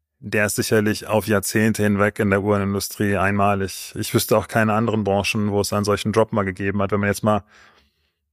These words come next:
Apple außen vor lässt, Apple hat natürlich auch eine gewisse, ähm, äh, Stärke, solche Drops hinzukriegen. Aber da wissen natürlich alle auch, dass man diese Ware in, in,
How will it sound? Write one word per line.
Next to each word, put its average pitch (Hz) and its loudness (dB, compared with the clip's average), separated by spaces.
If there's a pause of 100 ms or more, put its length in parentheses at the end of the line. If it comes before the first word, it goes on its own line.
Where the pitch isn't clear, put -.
(500)
Apple 113 0
außen 104 0
vor 104 2
lässt, 104 -4
Apple 104 -4
hat 101 -4
natürlich 101 -6
auch 101 2
eine 110 0
gewisse, 104 2 (800)
ähm, 101 0 (400)
äh, 104 0
Stärke, 104 2
solche 104 0
Drops 98 0
hinzukriegen. 107 -2
Aber 101 2
da 98 0 (340)
wissen 107 -4
natürlich 104 0
alle 101 2
auch, 98 0
dass - -10
man 101 -2
diese 95 -4
Ware 98 0
in, 98 -6
in, 98 -4